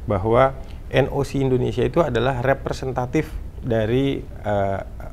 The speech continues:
I O C yang ada di Indonesia. Dan N O C itu ada di setiap negara. Ada di Singapura, ada di Saudi Arabia, ada di Jepang, ada di semua negara itu punya, eh, N O C.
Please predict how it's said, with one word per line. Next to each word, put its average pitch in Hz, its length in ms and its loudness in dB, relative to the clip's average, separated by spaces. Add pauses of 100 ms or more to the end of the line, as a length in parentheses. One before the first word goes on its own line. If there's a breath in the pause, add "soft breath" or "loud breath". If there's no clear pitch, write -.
I 107 100 2
O 104 140 2
C 131 320 -2 (180)
yang 101 220 -2
ada 107 160 -2
di 101 160 -4
Indonesia. 98 560 -4
Dan 95 240 -2
N 117 160 -2
O 113 80 -4
C 113 160 -4
itu 165 320 2
ada 107 240 -2
di 117 80 -2
setiap 110 320 -4
negara. 110 340 2 (520 loud breath)
Ada 92 160 -2
di 90 100 -4
Singapura, 113 800 0
ada 95 160 -4
di 92 500 -6
Saudi 92 300 -2
Arabia, 107 640 0
ada 95 240 -4
di 92 320 -4
Jepang, 107 480 2
ada 98 320 -2
di 95 320 -4 (160)
semua 165 240 2
negara 131 320 2
itu 143 260 0 (560 loud breath)
punya, 131 540 2 (100)
eh, 101 640 2
N 104 80 0
O 107 80 0
C. 92 240 -4